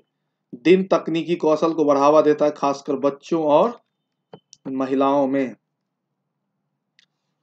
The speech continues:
वर्ल्ड कंप्यूटर लिटरेसी डे कब मनाते हैं? सेकेंड दिसंबर। नेक्स्ट क्वेश्चन है कि who has released a booklet titled पीएम मोदी and his government's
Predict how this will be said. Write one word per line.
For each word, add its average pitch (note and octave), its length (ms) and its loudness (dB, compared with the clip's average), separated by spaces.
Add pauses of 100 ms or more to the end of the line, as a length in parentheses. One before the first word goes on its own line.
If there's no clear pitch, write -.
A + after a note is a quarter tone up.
(140)
वर्ल्ड D3+ 240 2
कंप्यूटर D3+ 500 -2
लिटरेसी C#3+ 500 0
डे C#3+ 120 0
कब D3 180 -2
मनाते D3 320 -2
हैं? D3 60 -2
सेकेंड D3 400 -4
दिसंबर। C#3 540 -2 (960)
नेक्स्ट F#3+ 200 0
क्वेश्चन G3+ 260 4
है G#3 100 2
कि F3+ 100 -2
who F#3 220 0
has G3 280 6
released F3 460 2
a D#3+ 120 2
booklet E3 520 0
titled D3 540 2
पीएम D#3+ 260 -2
मोदी D#3+ 360 -2
and D#3+ 140 -4
his D3 200 -6
government's D3 640 0